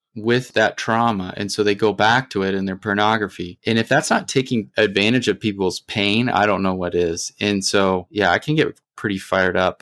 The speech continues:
about the way this industry is targeting hurt people, traumatized people, and it's targeting kids with distinct strategies that are designed to catch, you know, millennials and younger with, with sh-, quick hits and short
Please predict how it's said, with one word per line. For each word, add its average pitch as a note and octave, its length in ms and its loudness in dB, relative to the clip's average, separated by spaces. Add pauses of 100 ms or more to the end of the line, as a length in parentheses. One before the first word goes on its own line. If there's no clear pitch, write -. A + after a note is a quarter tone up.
about F#2+ 420 0
the G#2+ 160 0
way G2 260 4
this G2 260 2
industry G2 420 0
is F2+ 140 -4
targeting G2 600 -2 (140)
hurt - 520 0
people, G#2 560 -6
traumatized G#2+ 720 0
people, G2 400 -14 (160)
and B2+ 180 2
it's C#3 180 0
targeting G#2 500 2
kids F2+ 500 -2
with A2 480 -2
distinct - 680 0
strategies G2+ 760 0
that G2+ 100 2
are F#2 80 2
designed F#2+ 500 0
to - 80 -8
catch, - 600 -2
you F#2+ 140 -2
know, F2 100 0
millennials F#2 600 0
and F2+ 140 -2
younger F2+ 400 -4
with, F2 300 -8 (300)
with - 100 -6
sh-, - 220 -6 (500)
quick - 260 -2
hits - 380 -2
and F2 140 -4
short - 320 0